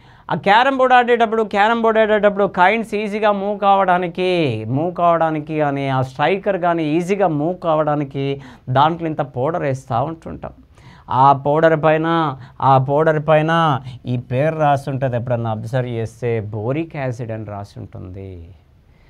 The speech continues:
కాబట్టి సింపుల్గా దీని యొక్క ఉపయోగం ఏమిటంటే క్యారమ్స్, క్యారమ్స్ పౌడర్గా ఉపయోగిస్తున్నాము.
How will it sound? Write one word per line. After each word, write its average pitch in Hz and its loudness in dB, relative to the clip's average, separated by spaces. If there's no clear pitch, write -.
కాబట్టి 107 -10
సింపుల్గా 117 -6
దీని 113 -8
యొక్క 113 -10
ఉపయోగం 117 -6
ఏమిటంటే 104 -10
క్యారమ్స్, 113 -8
క్యారమ్స్ 107 -8
పౌడర్గా 104 -10
ఉపయోగిస్తున్నాము. 92 -14